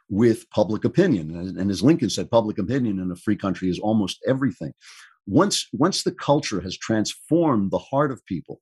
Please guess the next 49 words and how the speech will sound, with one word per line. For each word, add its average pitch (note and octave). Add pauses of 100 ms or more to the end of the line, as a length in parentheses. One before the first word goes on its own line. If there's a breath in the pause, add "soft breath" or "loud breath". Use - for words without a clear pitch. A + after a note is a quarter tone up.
(600 soft breath)
to A#2
lose D3
their A#2+
respect F2
for E2+
free F#2
speech, -
to -
lose A2
their B2+
respect -
for F#2
dis-, - (220)
disagreement, A2 (320 loud breath)
uh, E2+
for G2
the - (140)
inner C#3
lives G#2+
of F2 (120)
other A2+
people, A#2+ (140)
what -
I A2+
call A#2+
the G2+
great A2
speculation, G#2+
the E2
idea G#2+
that F2+ (320 soft breath)
n-, A2
your A#2
inner G#2+
life F#2+
is F2
as E2
important F#2
to G2+
you A2
as F#2+
mine G#2+
is G#2
to F#2+
me, G#2+
and F#2
they F2
are F2
both G#2